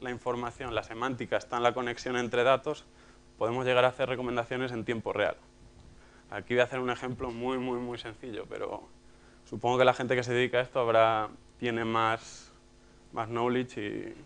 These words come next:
hay mu-, cosas mucho más complejas. Bien, vamos a hacer otra red social más, una red social de cine. ¿Por qué no? Eh,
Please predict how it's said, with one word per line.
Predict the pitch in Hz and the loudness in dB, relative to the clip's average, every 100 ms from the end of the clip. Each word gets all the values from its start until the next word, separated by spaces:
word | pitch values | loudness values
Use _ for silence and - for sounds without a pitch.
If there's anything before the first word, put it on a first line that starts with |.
| - - - - | -20 -20 -20 -12
hay | 117 113 | -8 -6
mu-, | 127 117 - | -4 -4 -2
cosas | 135 120 135 | 0 0 -2
mucho | 123 117 | -4 -2
más | 107 107 | -2 -2
complejas. | 98 92 107 - - - - - - - - - - - - - - - | -4 0 0 0 -12 -18 -20 -20 -20 -20 -20 -20 -20 -20 -20 -20 -20 -6
Bien, | 139 127 | -4 0
vamos | 113 143 135 | 2 2 -2
a | |
hacer | 131 151 143 135 123 123 127 | -4 0 0 2 -2 -4 -8
otra | - 143 135 | 2 4 6
red | 135 | 4
social | 131 127 127 120 | 2 0 0 2
más, | 120 110 | 0 0
una | 131 127 | -2 -2
red | 127 | 0
social | 127 123 123 | 0 2 2
de | 120 | 2
cine. | 127 110 104 - - | -2 -4 -4 -10 -18
¿Por | 120 | -16
qué | - 131 | -4 -2
no? | 117 113 - - - - - - - - - - - | -2 -4 -14 -18 -20 -20 -20 -20 -20 -20 -20 -20 -2
Eh, | 120 113 113 113 113 113 | 4 4 6 4 4 2